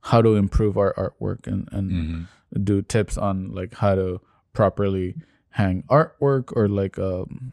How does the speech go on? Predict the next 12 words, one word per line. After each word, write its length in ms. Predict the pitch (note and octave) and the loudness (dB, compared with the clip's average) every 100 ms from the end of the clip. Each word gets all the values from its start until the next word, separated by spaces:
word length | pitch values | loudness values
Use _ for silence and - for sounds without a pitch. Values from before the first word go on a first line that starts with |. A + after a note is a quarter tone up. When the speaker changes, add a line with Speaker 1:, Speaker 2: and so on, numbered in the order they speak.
| - | 0
Speaker 1:
wire 420 | G#2+ A2+ A#2+ A#2 | 4 6 6 4
artwork, 640 | G#2+ A2 - A2 G#2 G#2+ - _ - | 0 -4 -4 -4 -4 -6 -20 _ -10
uh, 380 | G2+ G2 G2 - | -4 -2 -2 -6
for 600 | - - G2+ E2 A1+ A1+ G2 | -8 -4 -2 -2 -6 -8 -8
different 320 | F#2+ - F#2+ | -8 -8 -4
galleries. 580 | B2+ C#3 C#3+ C#3 C3 B2 | 2 2 2 2 -2 -2
'Cause 180 | G#2+ F#2+ | -2 0
again, 180 | G#2 F#2 | 0 0
Speaker 2:
Mm-hmm. 100 | G2 | 0
Speaker 1:
not 220 | G2 F2 | 0 0
all 240 | A2 B2 B2+ | 6 6 6
galleries 720 | A#2 A2+ A2 G#2+ G#2 G2+ | 4 2 2 2 0 -2